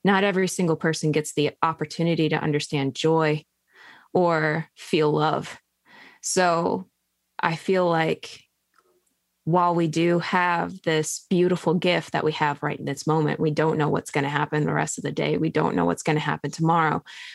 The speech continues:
We also have a firm responsibility to be compassionate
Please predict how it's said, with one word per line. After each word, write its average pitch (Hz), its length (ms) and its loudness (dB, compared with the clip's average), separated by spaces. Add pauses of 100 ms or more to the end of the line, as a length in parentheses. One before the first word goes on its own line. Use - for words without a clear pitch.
(120)
We 180 200 4
also 175 420 0
have 160 360 0
a 147 80 -2
firm 160 720 -2 (100)
responsibility 156 1120 -2 (640)
to - 120 -2
be 160 200 0
compassionate 151 800 -2